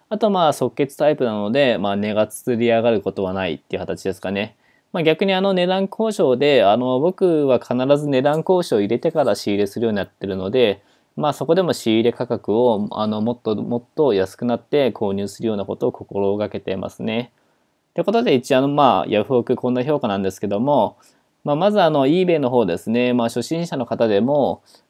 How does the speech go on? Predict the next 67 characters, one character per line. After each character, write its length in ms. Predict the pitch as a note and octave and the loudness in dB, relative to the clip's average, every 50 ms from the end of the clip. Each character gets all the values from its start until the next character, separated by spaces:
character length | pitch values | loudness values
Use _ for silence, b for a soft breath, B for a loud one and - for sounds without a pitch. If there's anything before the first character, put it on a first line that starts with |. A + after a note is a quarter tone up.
| - | -6
ま 80 | - C#3+ | -4 -2
あ、 20 | |
ま 140 | D3 E3+ G3+ | 0 2 2
ず 80 | A3 A#3 | 2 2
は 80 | E3 | 2
メ 160 | B2 A2+ G#2+ | 2 2 2
ル 80 | G#2+ A2+ | 0 2
カ 140 | - C#3 B2+ | 2 2 2
リ 80 | C3 | 2
の 100 | C#3+ D3 | 0 -2
方 240 | D3 - F#3 F3+ E3+ | 0 0 2 2 4
が、 180 | B2+ A#2+ G2 G2 | 4 6 6 6
ま 320 | G#2 G2+ G2 G2 F#2 F2+ G2 | 6 4 4 4 2 2 -2
あ、 20 | |
簡 240 | - - - G#2+ G#2 | -4 -6 -6 -6 -4
単 180 | - A2+ A2 A2 | -4 -4 -2 -2
に 60 | A2+ | -4
仕 180 | A2+ - - A#2 | -4 -4 -2 0
入 100 | A#2 A2+ | 0 2
れ 80 | C3 | 2
る 80 | C3+ B2+ | 0 0
こ 120 | - G#2+ | -2 -4
と 80 | G2 F#2 | -4 -2
で 120 | F2+ F#2 - | -4 -4 -4
き 100 | - G2+ | -4 -6
ま 120 | G#2 - | -6 -6
す 100 | - - | -6 -6
の 140 | G2+ F#2 G2 | -6 -4 0
で、 120 | G#2+ A#2 G#2 | 0 2 2
ま 160 | A2 B2+ C#3 | 2 0 -2
ず 160 | C#3 C3+ A#2 | 0 -2 -2
僕 400 | G2+ F#2+ F#2+ F#2 - B2 A#2+ B2 | 0 0 -2 -2 -2 -2 0 2
は 140 | C#3+ D#3 C#3 | 2 2 2
メ 160 | G#2+ G2 F#2+ | 2 0 0
ル 100 | G2+ G2 | -2 -2
カ 140 | - A#2+ G#2+ | 0 0 0
リ 160 | A#2+ B2+ C3+ | 2 2 0
を 80 | A2 E2+ | 0 0
お 60 | G2 | -2
す 120 | - - | -6 -8
す 160 | G2+ - - | -12 -8 -6
め 120 | A2+ G#2+ G#2+ | -4 -4 -4
し 40 | - | -4
て 60 | - A2 | -6 -4
お 40 | |
り 80 | G#2+ A2+ | -4 -2
ま 180 | A#2 A#2+ B2+ B2+ | -2 0 -2 -2
す。 220 | - - - b b b b b b b b - | -4 -10 -20 b b b b b b b b 0
で、 80 | - G#3 | 0 0
あ 60 | A3 | 2
と、 100 | - A3 | 2 2
ま 80 | G#3+ | 2
あ、 60 | G3 E3 | 2 2
僕 240 | C#3+ C3+ C3+ - | 2 0 0 -2
の 100 | E3 F3 | -4 -4
方 100 | E3+ A3+ | -2 -2
の 120 | G#3+ E3+ C3+ | 0 0 2
ラ 160 | A#2 G#2+ A2+ | 2 2 2
イ 60 | A#2+ | 2
ン 60 | B2+ | 0
ア 60 | C3+ C3+ | -2 -2
ッ 20 | |
ト 100 | - A#2+ | -4 -4
と 120 | G2 G2 | -4 -2
か 100 | F2 F2+ | -4 -2
で 120 | F#2 F#2 F#2 | -2 0 -2
も、 380 | G#2 B2 C#3+ C#3+ A#2 E2 - | 0 0 0 0 -2 -2 -4